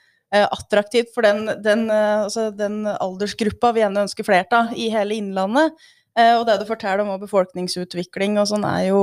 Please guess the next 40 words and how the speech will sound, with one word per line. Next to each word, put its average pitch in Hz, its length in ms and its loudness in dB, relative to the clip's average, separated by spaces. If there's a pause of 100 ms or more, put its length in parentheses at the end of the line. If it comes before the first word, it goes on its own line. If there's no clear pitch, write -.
(380)
midt 180 260 -6
i 196 40 -8
kjerna 185 340 -6
på 190 140 -4
hva 180 140 0
vi, 185 100 0
en 190 320 -2
felles 180 420 -2
utfordring 180 480 -4
for 202 140 -2
mange 175 180 0
kommuner. 190 460 0 (520)
Eh, 214 600 2
for 233 80 -16
mitt 202 220 -10
vedkommende, 240 720 0
i 254 60 -4
min 247 180 -2
kommune 277 400 0
var 247 220 4
det 254 100 -4
nå 262 80 -2
også 254 720 0
barnehagegaranti 196 880 -4
når 226 160 0
vi 202 120 0 (240)
flyttet 202 340 -4
dit. 277 160 -2
Da 233 100 2
var 208 160 6
det 202 80 0
også 196 160 -4
Arbeiderparti-styrt. 196 840 -4
Den, 208 240 2
eh, 214 160 2 (420)
har 226 80 4
blitt, 233 320 -4
eh, 240 160 6
borte, 240 240 -4
den. 285 240 4